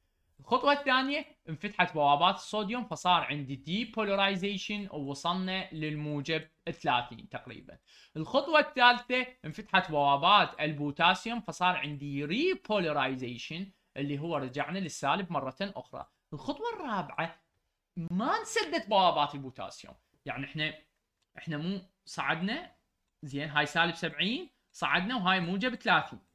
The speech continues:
ونزلنا للسالب سبعين. هنا ما انسدت بوابات البوتاسيوم، ظلت بوابات البوتاسيوم مفتوحة، فظل البوتاسيوم يطلع، فنزلنا بالسالب كلش،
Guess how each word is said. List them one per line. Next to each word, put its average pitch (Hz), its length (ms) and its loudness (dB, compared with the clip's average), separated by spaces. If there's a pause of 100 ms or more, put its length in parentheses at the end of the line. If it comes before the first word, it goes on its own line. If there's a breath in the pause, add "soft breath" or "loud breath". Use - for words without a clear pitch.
(380)
ونزلنا 180 560 2
للسالب 247 420 0
سبعين. 160 480 -6
هنا 254 180 0
ما 320 180 -2
انسدت 330 380 -6
بوابات 156 400 -2
البوتاسيوم، 135 600 -8
ظلت 269 400 -2
بوابات 165 480 0
البوتاسيوم 233 640 -4
مفتوحة، 151 480 -4
فظل 185 320 -6
البوتاسيوم 185 600 -4
يطلع، 226 340 -4 (440 loud breath)
فنزلنا 214 600 2
بالسالب 349 640 0
كلش، 143 440 -4